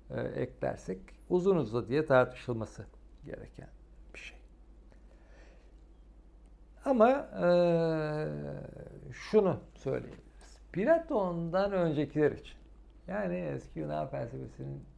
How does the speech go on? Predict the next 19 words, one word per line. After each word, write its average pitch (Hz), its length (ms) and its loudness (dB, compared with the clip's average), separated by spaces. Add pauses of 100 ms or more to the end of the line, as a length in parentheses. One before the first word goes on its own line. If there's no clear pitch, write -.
(140)
ilk 147 220 -4
çağ, 110 320 -8
felsefeden 117 580 -6
önceki 127 540 -12 (280)
felsefe 131 540 -8
için 151 340 -12
durum 127 260 -4 (140)
şu. 113 100 -10 (1080)
Bu 208 200 2
dönemden 127 580 -2 (380)
bize 135 480 -2
doğrudan 135 920 6 (240)
kalmış 117 760 -4 (1700)
topu 185 260 0
topu 151 300 0
üç - 220 -6
metin - 280 -14 (100)
var. - 360 -18 (920)
Biri, 254 520 2